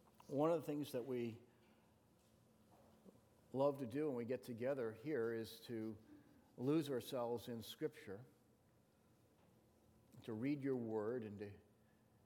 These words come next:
and to hear what has been written, what has been read through the centuries, and what we can learn from. But that's not really why we're here. Another thing that we love to do is to,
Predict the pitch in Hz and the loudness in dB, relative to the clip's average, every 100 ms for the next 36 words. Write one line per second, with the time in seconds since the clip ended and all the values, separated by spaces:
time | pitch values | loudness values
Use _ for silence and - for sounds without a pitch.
0 | - - 110 107 113 - 208 151 117 113 | -20 -12 -6 -2 -4 -2 2 4 4 2
1 | 107 - 104 98 123 131 107 123 117 - | -2 -6 -10 -4 -4 -4 -8 -10 -14 -20
2 | - - - - - - 113 110 107 110 | -20 -20 -20 -20 -20 -6 -4 -2 -2 -2
3 | 113 127 139 117 127 107 104 127 120 113 | 2 4 2 -2 -8 -8 -6 -6 -6 -8
4 | 92 107 117 - - - - - - - | -10 -10 -12 -14 -16 -20 -20 -20 -20 -20
5 | - 113 117 110 110 113 123 123 - 82 | -14 -6 -4 -4 -4 -4 -2 -4 -6 -14
6 | 104 - - - - - - - - - | -16 -20 -20 -20 -20 -20 -20 -20 -20 -20
7 | - - - - - - - - - - | -20 -20 -20 -20 -20 -20 -20 -20 -20 -20
8 | - - - - - - - 131 - 143 | -20 -20 -20 -20 -20 -20 -10 -4 2 2
9 | 156 135 143 131 127 117 110 110 127 104 | 2 -2 0 0 2 0 0 -2 -6 -6
10 | - - - - - - - - - - | -12 -20 -20 -20 -20 -20 -20 -20 -20 -20
11 | - - - - - - - - - - | -20 -20 -20 -20 -20 -20 -20 -20 -18 0
12 | 160 156 185 185 156 123 123 123 120 107 | 4 4 2 0 -2 0 0 0 -2 -2
13 | 127 131 127 127 - - 131 | 0 2 2 -2 -12 -6 -4